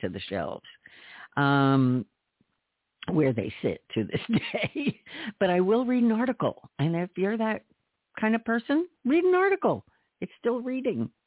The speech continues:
Yes? So read a book. Uh, number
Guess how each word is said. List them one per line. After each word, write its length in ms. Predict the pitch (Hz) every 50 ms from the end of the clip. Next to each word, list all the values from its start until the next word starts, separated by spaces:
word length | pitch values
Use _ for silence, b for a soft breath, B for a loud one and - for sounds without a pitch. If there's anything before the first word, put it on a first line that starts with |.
| _ _ -
Yes? 220 | 175 180 - 349 339 - _ _ _ b b b b b b b b -
So 80 | - 123
read 220 | 127 151 185 202
a 40 | 196
book. 340 | 165 151 127 - - - - - _ _ _ _ _ _ _ _ b b b b b b b b b b b b b b b b b b b _ _ _ _ _ _ _ - -
Uh, 160 | 185 196 175 -
number 320 | - 190 208 214 220 214